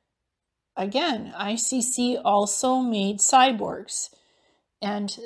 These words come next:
they were planning to augment them with black goo and A I synthetics on top of being a cyborg. That's what was being cooked up on these two space stations,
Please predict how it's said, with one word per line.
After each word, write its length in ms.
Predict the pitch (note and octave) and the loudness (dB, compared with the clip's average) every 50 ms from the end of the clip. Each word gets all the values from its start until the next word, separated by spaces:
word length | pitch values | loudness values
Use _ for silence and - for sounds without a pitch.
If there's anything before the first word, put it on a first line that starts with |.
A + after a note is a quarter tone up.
| G#3+ G3+ G3+ - | -10 -10 -8 -4
they 320 | G3+ G#3 G#3 G3 G3+ A3 | -2 0 2 2 2 2
were 400 | G#3 F#3 F#3+ G3 F#3+ F#3+ F#3+ F#3+ | 2 2 2 4 4 2 2 -2
planning 880 | F#3+ - - - A3 G#3 G3+ G3+ G3+ G3+ G3+ G3+ G3+ G#3 A3 G#3+ G#3 - - - - _ | -6 -8 -2 0 0 2 2 2 2 2 0 0 0 -2 -2 -4 -6 -10 -16 -20 -10 _
to 200 | - - C4 - | -8 -6 -4 -2
augment 640 | - G3+ G3 F#3+ G3 G3 - A3+ A3 G3+ G#3 G#3 - | 0 2 4 4 2 0 -2 -4 -2 -2 -2 -4 -6
them 260 | - G#3 G3+ A3+ A3 G#3+ | -6 -4 -4 -2 -2 -2
with 260 | G#3+ F#3 F3 F3 - | -2 -4 -4 -6 -4
black 400 | E3+ F#3 G3 D4+ F4 - - - | 0 4 4 4 4 2 -2 -2
goo 440 | C4+ B3 A3+ G3+ G#3 A3+ A#3 - - _ _ _ _ _ _ _ _ _ _ _ _ _ _ | 2 4 6 6 4 4 0 -4 -10 _ _ _ _ _ _ _ _ _ _ _ _ _ _
and 240 | A3 F#3+ F#3+ F#3+ - _ | -6 -6 -6 -6 -8 _
A 240 | G3+ G#3 G3+ G3 F#3 | -2 -2 0 2 2
I 360 | F3 F3 F3 F#3 F3+ F#3 - _ _ _ _ | 0 0 -2 -4 -6 -8 -14 _ _ _ _
synthetics 920 | - - - A3 G3 F#3+ - F#3+ F3 - - - _ - - - - - _ _ _ _ _ _ _ _ _ _ _ _ _ | -12 -6 -4 -4 -4 0 4 4 4 4 2 -6 _ -14 -14 -14 -14 -16 _ _ _ _ _ _ _ _ _ _ _ _ _
on 160 | G#3 A3 G#3 | -2 -2 -2
top 320 | G3 - - A3 G#3+ G#3 - | 0 2 4 4 4 2 0
of 160 | F#3 E3+ F3+ | -8 -8 -6
being 240 | G3+ G3+ F#3+ F3+ F3 | -4 -4 -4 -4 -6
a 40 | F3 | -6
cyborg. 680 | F3+ - - G3 G3 F#3+ F#3 G3+ - - - G#3 - - _ _ _ _ _ _ _ _ _ _ _ | -6 -4 -4 -4 -4 -4 -4 -6 -8 -8 -10 -14 -18 -20 _ _ _ _ _ _ _ _ _ _ _
That's 520 | F#3+ F3+ F#3+ G#3 G#3+ A#3 C#4 - - - - | -12 -2 4 4 6 4 4 0 -4 -4 -4
what 200 | C4+ A#3+ - - | -4 -4 -4 -2
was 240 | G#3+ G#3 G#3+ G#3 | 0 0 0 -2
being 280 | - - A3+ G#3 G#3 G3+ | -4 -4 -4 -4 -4 -4
cooked 340 | - - A3 A3 - - - | -2 -4 -4 -4 -2 -6 -6
up 120 | - - - | -6 -6 -6
on 220 | G3+ F#3+ G3 G3 | -6 -4 -4 -4
these 260 | F#3+ F#3+ F#3+ F3+ - - | -4 -6 -6 -6 -8 -8
two 200 | - - A3 F#3+ | -8 -6 -6 -6
space 420 | - - - C#4+ D#4+ F4+ F4 - | -6 -4 0 0 0 0 0 -2
stations, 640 | - - A3 G#3 G3 - - A3+ A3+ A3+ A3+ - | -2 0 0 0 -2 -4 -4 -4 -4 -4 -4 -8